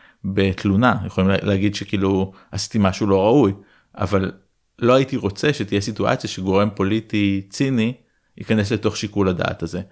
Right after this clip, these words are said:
זאת אומרת, זה, זה לא אומר שכאילו כל דבר, זאת אומרת, אה,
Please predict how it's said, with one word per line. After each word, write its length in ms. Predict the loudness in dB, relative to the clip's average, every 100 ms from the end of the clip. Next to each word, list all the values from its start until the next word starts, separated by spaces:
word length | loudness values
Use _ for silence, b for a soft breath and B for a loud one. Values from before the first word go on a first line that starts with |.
| b b _
זאת 80 | -4
אומרת, 180 | -4
זה, 80 | -4 -2
זה 140 | 0
לא 120 | 2
אומר 200 | 2 0
שכאילו 640 | -4 -8 -4 0 0 0 -6 B _
כל 160 | -2 0
דבר, 240 | 0 -2
זאת 80 | -4
אומרת, 200 | -4 -2
אה, 240 | -2 -2